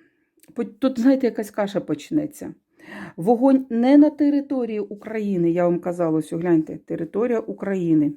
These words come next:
Ось о землі, ну, тут нема вогню, ось о імператриця.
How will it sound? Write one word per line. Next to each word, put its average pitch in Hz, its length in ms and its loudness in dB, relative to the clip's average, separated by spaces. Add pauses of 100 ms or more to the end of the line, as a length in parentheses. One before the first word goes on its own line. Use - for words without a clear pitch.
(420)
Ось 180 220 -10
о 151 80 -2
землі, 156 540 -2
ну, 294 200 -2
тут 226 180 -10
нема 190 240 0
вогню, 147 360 0
ось 185 240 -8
о 247 40 -4
імператриця. 196 880 -6